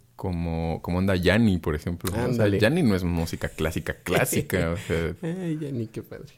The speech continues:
Speaker 1: sí, tiene detalles de, pero, pero pues, o sea, no es tal cual música clásica. Y ha tocado con orquesta, pero,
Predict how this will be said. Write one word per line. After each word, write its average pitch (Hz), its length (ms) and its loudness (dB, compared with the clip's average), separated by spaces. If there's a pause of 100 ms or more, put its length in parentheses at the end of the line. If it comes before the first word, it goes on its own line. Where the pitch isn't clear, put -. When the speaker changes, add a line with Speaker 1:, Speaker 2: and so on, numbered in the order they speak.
Speaker 1:
sí, 95 160 -2
tiene 113 320 4
detalles 85 600 2
de, 107 320 2 (240)
pero, 78 560 -4 (1160)
pero 71 220 -4
pues, - 180 -8 (720)
o - 60 -14
sea, 80 120 -8
no 80 240 2
es 80 200 -6
tal 80 300 -4
cual 76 280 -2
música 78 320 -6
clásica. - 260 -6
Y 85 40 0
ha 78 60 -2
tocado 82 220 0
con 71 140 -4
orquesta, 76 340 0
pero, 73 320 -4